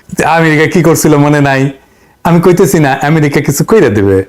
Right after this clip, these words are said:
আমাদের রাজপথের দখল আমাদের হাতে, আমাদের কারোই সাহায্যের দরকার নাই। কিন্তু হাসিনা যেন ওদের সাহায্য না পায়, ওই রাস্তা বন্ধ হইয়া গেল। আমরা হাসিনার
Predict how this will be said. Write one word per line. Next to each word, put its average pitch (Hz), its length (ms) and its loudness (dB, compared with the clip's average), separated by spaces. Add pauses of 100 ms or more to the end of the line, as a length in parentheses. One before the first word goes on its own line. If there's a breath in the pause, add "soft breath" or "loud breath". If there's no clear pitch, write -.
(460 soft breath)
আমাদের 202 420 2
রাজপথের 208 540 -2
দখল 214 300 0 (100)
আমাদের 185 360 2
হাতে, 110 300 -2 (540 soft breath)
আমাদের 185 320 0 (100)
কারোই 190 200 2
সাহায্যের 151 460 0
দরকার 120 300 -2
নাই। 117 180 0
কিন্তু 226 360 2 (340 loud breath)
হাসিনা 233 560 0
যেন 247 180 2
ওদের 185 300 2
সাহায্য 147 360 0 (140)
না 123 60 0
পায়, 110 260 -4 (360 loud breath)
ওই 151 180 2
রাস্তা 175 300 0
বন্ধ 139 240 0
হইয়া 117 220 0
গেল। 101 200 0 (760 loud breath)
আমরা 147 280 0
হাসিনার 160 500 0